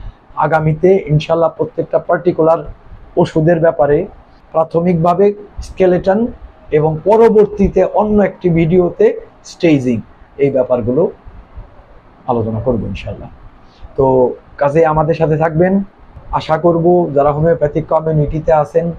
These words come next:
তারা তো অবশ্যই চ্যানেলটি সাবস্ক্রাইব করবেন এবং সেই সাথে সাধারণ মানুষও উপকৃত হবেন হোমিওপ্যাথিক চিকিৎসা পদ্ধতি সম্বন্ধে বিভিন্ন দিক সম্বন্ধে জেনে।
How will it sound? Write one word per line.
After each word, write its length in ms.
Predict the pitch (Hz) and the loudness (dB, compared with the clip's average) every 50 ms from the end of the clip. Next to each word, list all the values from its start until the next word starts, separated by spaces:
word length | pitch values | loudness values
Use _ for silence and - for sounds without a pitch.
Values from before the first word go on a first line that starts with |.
| - | -10
তারা 220 | - 135 135 143 147 | -6 -2 0 0 0
তো 160 | - - 170 | 0 0 -2
অবশ্যই 580 | 151 139 135 135 147 147 - - 165 170 170 160 156 - - - - - - - - - - - | 0 0 0 0 -2 -2 -2 -2 0 0 0 0 -2 -8 -16 -18 -18 -20 -20 -20 -20 -20 -16 -4
চ্যানেলটি 340 | - 143 143 151 151 156 147 | -2 0 0 0 0 0 0
সাবস্ক্রাইব 480 | 147 151 151 160 156 - - 147 147 - - | 0 0 -2 -2 -4 -2 -2 -2 -2 0 0
করবেন 260 | 156 147 143 160 165 175 - - - - - - - - - - - | -2 0 0 -2 -4 -4 -12 -20 -20 -20 -20 -20 -20 -20 -14 -12 -6
এবং 300 | - 143 143 143 147 151 151 147 143 143 - - - _ - - - - | -2 -2 0 2 2 0 0 -2 -4 -4 -8 -12 -20 _ -20 -20 -20 -16
সেই 220 | - - 151 147 143 | -4 -2 -2 -2 0
সাথে 400 | - 151 147 - - 156 156 147 | 0 -2 -2 0 0 0 0 0
সাধারণ 400 | - - 139 127 143 160 190 214 | 0 -2 -2 0 0 0 0 0
মানুষও 340 | 214 196 190 185 160 - 180 | 0 0 0 0 0 0 -2
উপকৃত 400 | 160 156 156 151 - 147 - - | 0 0 -2 -2 -4 -6 -4 -4
হবেন 340 | 127 123 127 127 143 135 131 | -2 -2 -2 -2 -4 -4 -4
হোমিওপ্যাথিক 460 | 131 135 135 120 127 123 120 127 117 | -6 -8 -6 -2 -2 -2 -2 -2 -6
চিকিৎসা 380 | - - 123 120 117 - 120 110 101 | -10 -10 -10 -10 -8 -6 -6 -6 -6
পদ্ধতি 340 | 113 107 101 107 101 113 113 | -6 -6 -6 -8 -10 -10 -8
সম্বন্ধে 420 | 113 110 113 117 120 135 151 170 | -8 -8 -6 -6 -8 -6 -6 -6
বিভিন্ন 440 | 156 143 135 120 120 120 123 127 131 120 104 | -4 -4 -4 -2 -2 -4 -4 -6 -8 -12 -10
দিক 120 | 131 143 - | -14 -14 -14
সম্বন্ধে 420 | - - - 110 110 113 113 113 110 | -12 -14 -14 -14 -14 -14 -12 -10 -8
জেনে। 260 | 110 135 131 120 - | -6 -6 -8 -8 -8